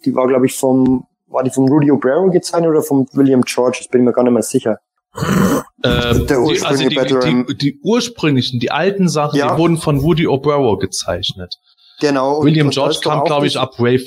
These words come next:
Speaker 2: drei dazu.
Speaker 1: Und da sieht man doch auch diesen Krieger, der auf der Ch-, ähm,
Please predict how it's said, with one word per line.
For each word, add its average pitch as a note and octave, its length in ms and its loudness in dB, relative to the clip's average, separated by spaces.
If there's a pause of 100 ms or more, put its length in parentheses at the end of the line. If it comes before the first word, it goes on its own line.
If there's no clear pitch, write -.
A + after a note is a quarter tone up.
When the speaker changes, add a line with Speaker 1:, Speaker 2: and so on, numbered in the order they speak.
Speaker 2:
drei A2+ 500 -2
dazu. F#2+ 420 -6 (840)
Speaker 1:
Und B2+ 140 -2
da C#3 60 2
sieht D#3+ 200 -2
man F#3 100 2
doch D#3 120 0
auch D#3 220 -2
diesen D#3+ 240 -2
Krieger, F3 420 0
der C#3 160 0
auf C#3 140 -4
der C3+ 160 0
Ch-, - 160 -6
ähm, C3+ 500 0